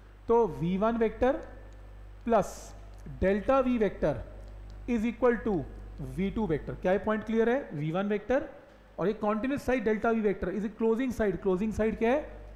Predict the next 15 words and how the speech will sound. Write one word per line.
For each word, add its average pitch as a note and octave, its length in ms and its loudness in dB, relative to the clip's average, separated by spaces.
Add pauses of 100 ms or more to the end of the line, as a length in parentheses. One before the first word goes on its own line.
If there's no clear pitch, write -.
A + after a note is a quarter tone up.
वी D3 200 0
टू G#3 120 0
वेक्टर। B2 280 -4 (960)
तो A#3+ 60 2
यहाँ F#3+ 340 2
से G3 220 2 (720)
delta G3+ 380 4
V C#4 180 4
vector A#3 300 0
क्या G#3+ 160 2
आएगा? E3 300 2 (400)
V D#3 360 -2
two B3+ 240 0
vector A3 400 2
minus, G#3 500 0